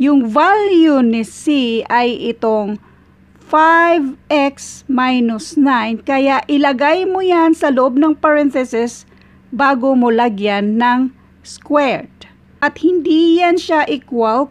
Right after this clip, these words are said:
kung ganito lang ang gagawin mo.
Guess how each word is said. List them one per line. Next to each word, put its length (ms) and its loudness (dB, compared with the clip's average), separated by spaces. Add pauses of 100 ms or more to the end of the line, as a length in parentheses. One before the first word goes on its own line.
kung 240 2
ganito 480 0
lang 320 2
ang 320 0
gagawin 720 0
mo. 240 -4